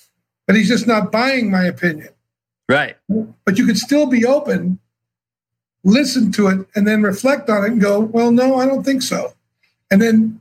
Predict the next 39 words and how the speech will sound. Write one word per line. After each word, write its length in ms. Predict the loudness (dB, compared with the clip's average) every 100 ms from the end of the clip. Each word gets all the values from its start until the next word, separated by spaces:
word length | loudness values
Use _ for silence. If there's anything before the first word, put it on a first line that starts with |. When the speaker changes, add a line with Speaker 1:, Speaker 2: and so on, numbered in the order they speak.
| -4
Speaker 2:
Right. 320 | -2 -2 -4 -4
Speaker 1:
I, 120 | -4 -4 -6 0
you 200 | 0 2
could 140 | 2
be 100 | 2
called 380 | 2 0 2 2
not 300 | 2 0 -2
being 180 | 0 2
open, 220 | 0 0
but 180 | -2 0
you 100 | 0
are. 160 | 2
You, 320 | 2 0 0 -4 _ _
you 80 | 2
looked 200 | 2 2
at 100 | -2
it 60 | 0
and 80 | -2
you 60 |
could 120 | -2 -2
say, 120 | -2
"Well, 160 | 0 0
I 80 |
thought 280 | 0 0 0
about 200 | 0 0
it 80 | 0
this 240 | -2 -2 0
way. 160 | 0
Tell 220 | 0 -2
me 120 | 0 0
what 160 | 0
else 260 | 0 -2 -8
you, 100 | -16 _ _ _ -4
this 140 | 0
is, 160 | 0 0 0
I 80 | -2
stand 420 | -2 -2 -2 -2
here 200 | -2 -2
because 380 | -2 -2 -4 -6